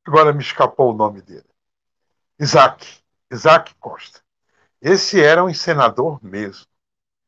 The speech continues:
não é? Que escrevia, montava e dirigia. A esses aí, eu tenho uma dívida de gratidão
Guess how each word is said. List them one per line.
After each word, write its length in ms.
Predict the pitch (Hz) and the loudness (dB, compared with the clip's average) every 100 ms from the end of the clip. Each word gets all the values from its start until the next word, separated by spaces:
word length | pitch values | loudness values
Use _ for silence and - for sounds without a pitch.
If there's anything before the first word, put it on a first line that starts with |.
| _ _ _ | _ _ _
não 120 | 92 | -20
é? 140 | 113 | -20
Que 120 | - - | -20 -18
escrevia, 680 | - 143 131 107 147 175 | -8 -4 -4 -4 -4 -4
montava 580 | 147 127 - 151 170 180 | -2 -6 -4 -2 0 -2
e 40 | |
dirigia. 540 | 170 175 151 - 101 _ _ _ _ _ _ _ _ _ _ _ _ _ | -10 -10 -12 -16 -20 _ _ _ _ _ _ _ _ _ _ _ _ _
A 140 | 131 156 | -2 0
esses 360 | 190 208 180 | 0 -6 -4
aí, 520 | 196 170 170 202 202 - _ _ _ _ _ _ _ - | -2 -2 -2 -6 -8 -14 _ _ _ _ _ _ _ -12
eu 240 | 147 147 _ _ | -10 -12 _ _
tenho 240 | 139 139 | -8 -6
uma 140 | 151 135 | -6 -8
dívida 420 | - 143 - 135 | -8 -10 -10 -12
de 140 | 127 | -8
gratidão 760 | 123 131 127 - 104 117 143 | 0 0 0 -6 -4 -4 -4